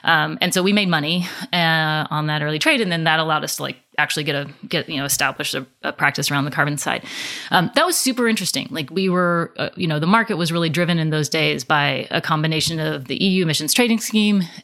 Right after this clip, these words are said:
as the, um, kind of, um, regulator of the market demand. Um, and then a, a lot of this was basically bringing in offsets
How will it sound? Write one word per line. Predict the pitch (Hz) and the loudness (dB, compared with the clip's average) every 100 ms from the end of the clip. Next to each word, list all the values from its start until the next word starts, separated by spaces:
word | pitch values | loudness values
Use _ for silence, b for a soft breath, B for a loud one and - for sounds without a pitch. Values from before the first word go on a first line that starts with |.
| 170 | -2
as | 165 160 135 143 | 0 0 -4 -4
the, | 175 160 156 151 151 143 | -2 0 0 -2 -4 -4
um, | 156 151 147 143 143 | -2 0 0 -2 -4
kind | - 151 | -4 -6
of, | - B B B B B _ - | -8 B B B B B _ -6
um, | 147 123 - - 131 _ | -4 -4 -4 -8 -10 _
regulator | 165 190 185 180 175 165 | 2 4 4 4 2 0
of | |
the | 151 | 0
market | 160 165 175 | 2 2 0
demand. | 170 165 165 160 156 B B B | 0 2 2 0 -4 B B B
Um, | 160 156 156 147 143 | 0 2 2 2 0
and | - 165 | 2 2
then | 160 160 156 156 151 - _ _ - | 2 2 2 2 0 -2 _ _ -8
a, | 165 170 | -6 0
a | 170 | 2
lot | 170 170 | 4 4
of | 151 | 2
this | 156 165 | -2 -2
was | 147 | -4
basically | - 156 156 151 | -2 -2 -4 -4
bringing | 151 160 160 | -2 0 0
in | 147 147 | 0 2
offsets | 151 151 - 139 - - - | 2 2 0 -2 -2 -2 -2